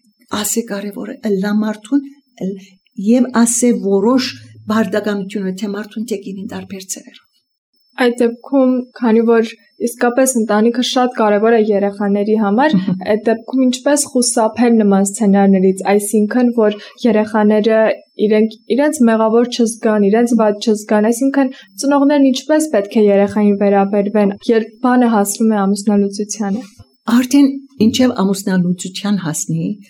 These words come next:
Speaker 1: կարևորը ան է, որ երեխաներուն միշտ տեղյակ պահեք, ինչ կլա, ինչ չլար։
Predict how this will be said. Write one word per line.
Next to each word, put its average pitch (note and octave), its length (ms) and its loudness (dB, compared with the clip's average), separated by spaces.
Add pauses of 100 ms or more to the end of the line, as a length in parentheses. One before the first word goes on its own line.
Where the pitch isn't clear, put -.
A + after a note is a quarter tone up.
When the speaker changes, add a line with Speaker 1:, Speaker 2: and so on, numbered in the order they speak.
(760)
Speaker 1:
կարևորը A#3 520 2
ան B3 180 4
է, A3+ 80 4
որ G3 240 -4
երեխաներուն F#3+ 880 -2
միշտ G3+ 300 -2
տեղյակ G3+ 500 -2
պահեք, G3 320 -4
ինչ G#3+ 220 2
կլա, F#3 320 -2
ինչ F3+ 160 -6
չլար։ - 480 -14